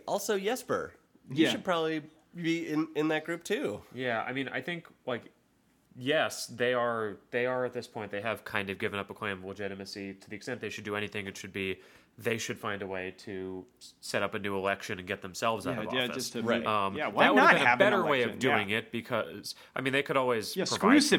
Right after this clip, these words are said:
Speaker 2: September.
Speaker 3: and then
Speaker 2: Have it next month. Like
Speaker 3: Like,
Speaker 1: Seriously,
Speaker 3: and
Speaker 1: yeah.
Speaker 3: then they would retain some of their legitimacy and,
Speaker 2: Yeah.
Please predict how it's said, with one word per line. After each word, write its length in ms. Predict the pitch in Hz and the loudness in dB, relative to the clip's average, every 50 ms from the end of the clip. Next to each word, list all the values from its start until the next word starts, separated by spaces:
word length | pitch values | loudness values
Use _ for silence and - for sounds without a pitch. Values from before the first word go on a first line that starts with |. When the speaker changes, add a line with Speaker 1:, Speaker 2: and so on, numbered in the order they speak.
| - 87 | 4 4
Speaker 2:
September. 280 | 90 151 196 220 - 135 | 4 6 6 6 6 6
Speaker 3:
and 80 | 123 | 6
then 60 | 123 | 6
Speaker 2:
Have 160 | - 151 175 185 | 4 4 4 2
it 80 | 170 | 0
next 220 | 170 170 170 - 135 | -2 -2 -2 -2 -2
month. 360 | 123 151 208 175 - - - | 0 0 0 0 -2 -6 -8
Like 400 | 127 127 120 120 113 - - - _ _ _ _ - - | -6 -4 -4 -4 -4 -8 -12 -18 _ _ _ _ -8 -2
Speaker 3:
Like, 220 | 127 131 127 120 | 2 2 2 2
Speaker 1:
Seriously, 400 | 117 330 339 294 - 92 90 87 | 2 0 -2 -2 -2 -2 -2 0
Speaker 3:
and 120 | 147 143 143 | 2 2 2
Speaker 1:
yeah. 40 | |
Speaker 3:
then 240 | 143 156 160 156 135 | 2 0 -2 0 0
they 140 | 131 135 139 | 2 2 2
would 240 | 135 135 113 - - | 2 0 -2 -4 -4
retain 340 | 127 123 - 131 127 120 113 | -4 -4 -2 -2 -2 -2 -2
some 220 | - 127 110 104 | -2 -4 -4 -2
of 80 | 101 98 | 0 0
their 180 | 160 185 175 | 2 2 2
legitimacy 640 | 139 123 113 120 113 107 107 107 - - 120 113 110 | 0 0 0 0 -2 -2 -4 -4 -4 -2 -2 0 -2
and, 100 | 107 104 | -2 -4
Speaker 2:
Yeah. 80 | 101 | -6